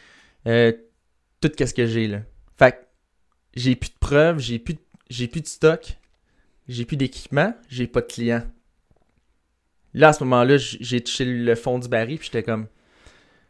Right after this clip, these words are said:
ça y est, tu sais, mon, mon, mon rêve d'entrepreneur s'écroule, j'ai plus rien devant moi, j'ai plus d'options, faut que je retourne vers du neuf à cinq. J'étais à ça, là, honnêtement, j'ai, j'avais approché des gens pour commencer à travailler en,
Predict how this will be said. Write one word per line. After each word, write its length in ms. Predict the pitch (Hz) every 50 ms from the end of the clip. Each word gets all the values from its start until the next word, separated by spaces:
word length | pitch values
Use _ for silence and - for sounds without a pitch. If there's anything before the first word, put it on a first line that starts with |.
| _ _ _ -
ça 220 | - - 131 120
y 120 | 117 120
est, 160 | 123 143 147 151
tu 60 | -
sais, 300 | 139 135 135 131 123 - -
mon, 260 | 120 127 120 120 117
mon, 400 | 117 120 117 117 113 110 110 107 - _
mon 160 | - 120 117
rêve 360 | 113 120 127 131 131 131 127 127
d'entrepreneur 580 | 131 123 123 131 123 - 120 120 123 127 131
s'écroule, 640 | - - 123 120 - - - 139 139 147 143 139 127 - _ _ _ -
j'ai 180 | 135 127 127
plus 160 | 120 - 139 127
rien 260 | 120 131 131 143 151
devant 240 | 143 135 135 131 127
moi, 180 | 131 139 151 160
j'ai 160 | - 123 120
plus 120 | - -
d'options, 500 | 135 131 127 123 - - - 175 185 196 - _ _ _
faut 140 | - 139 127
que 60 | 117
je 80 | 131
retourne 480 | 120 127 127 120 - - 131 131 135 131
vers 160 | 127 123 120
du 120 | 120 120 123
neuf 180 | 127 117 -
à 80 | 131 120
cinq. 300 | - - 139 147 151 147 - - - - - - - - - -
J'étais 200 | 123 123 120 135
à 180 | 131 127 123
ça, 380 | 123 - - - - 160 160 156
là, 100 | 139 127
honnêtement, 240 | 120 113 120 135 135
j'ai, 160 | 123 131 123 117 -
j'avais 240 | 131 135 123 120 143
approché 420 | 143 143 - - 131 - - 156
des 140 | 143 131 120
gens 160 | 117 135 143
pour 220 | 139 - - - -
commencer 340 | - 127 127 120 117 -
à 60 | 135 127
travailler 440 | - - 120 120 120 123 131 131 127
en, 120 | 117 117